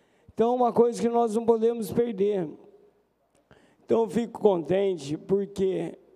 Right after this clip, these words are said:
essa discussão nossa, desde lá de trás, nós reunimos aqui os vereadores hoje eleitos,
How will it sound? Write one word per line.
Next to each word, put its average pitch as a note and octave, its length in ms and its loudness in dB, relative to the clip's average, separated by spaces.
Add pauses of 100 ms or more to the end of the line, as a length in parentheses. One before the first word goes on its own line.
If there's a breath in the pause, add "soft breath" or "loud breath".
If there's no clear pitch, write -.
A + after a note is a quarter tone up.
(280)
essa B3 400 6
discussão F#3+ 560 -2
nossa, F#3+ 480 0
desde A#3+ 460 -4
lá G#3 160 0
de E3+ 120 -8
trás, F#3+ 640 -2 (520 soft breath)
nós G3+ 320 0
reunimos A#3 640 0
aqui G#3 260 -2
os G3+ 160 -2
vereadores G3 800 0
hoje F#3 420 0
eleitos, F3+ 640 -4